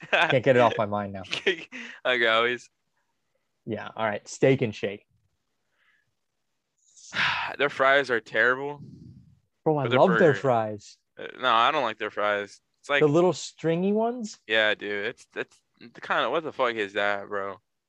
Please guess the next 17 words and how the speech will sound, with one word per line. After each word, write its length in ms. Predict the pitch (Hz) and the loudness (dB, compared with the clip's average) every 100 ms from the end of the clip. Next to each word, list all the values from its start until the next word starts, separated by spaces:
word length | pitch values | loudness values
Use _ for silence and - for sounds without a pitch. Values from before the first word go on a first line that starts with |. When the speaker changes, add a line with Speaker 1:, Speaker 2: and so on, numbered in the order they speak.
| _ _ _ _ | _ _ _ _
Speaker 1:
I 60 | 170 | 2
love 360 | 160 156 185 | 6 6 6
them 200 | 143 131 | 2 0
because 260 | 127 170 151 | 2 0 0
you 100 | 170 | -2
can, 240 | 190 165 - _ | -4 -6 -12 _
you 100 | 170 | -2
can 100 | 180 | 0
just 180 | 170 - | -2 0
take, 160 | 165 | -2
like, 140 | 180 165 | 0 -4
a 60 | |
handful. 800 | 123 - 139 165 139 - 98 - - | -6 -4 -2 -2 -4 -6 -8 -8 -4
Like, 180 | 120 | -4
you 100 | 113 | 0
just, 200 | 131 135 - | 0 0 2
like, 220 | 123 | 0